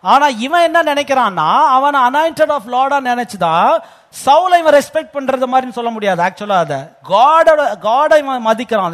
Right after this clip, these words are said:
தா-, தாவீது, அதனாலதான் அவன் அப்படி பண்றான். அல்லது சவுல் மேல அவனுக்கு வந்து அந்த ரெஸ்பெக்ட்ன்றது வந்து கிடையாது. த-, God, தேவனை வந்து அவன் மதிக்கிறான், தேவனை வந்து அவன் நேசிக்கிறான்.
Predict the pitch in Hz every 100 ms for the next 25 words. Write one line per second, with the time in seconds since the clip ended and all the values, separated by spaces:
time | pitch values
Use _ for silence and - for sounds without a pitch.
0 | 147 165 180 185 196 190 151 165 214 302
1 | 302 302 285 226 208 196 185 160 127 _
2 | _ _ - - 170 240 269 294 247 226
3 | 302 320 285 294 302 254 254 247 247 254
4 | 226 226 - 247 254 240 226 202 202 220
5 | 214 196 170 147 135 135 _ _ _ 143
6 | 202 - 185 202 277 185 165 262 320 339
7 | 330 294 294 294 254 226 220 220 180 156
8 | 185 269 302 294 262 262 254 220 226 226
9 | 196 175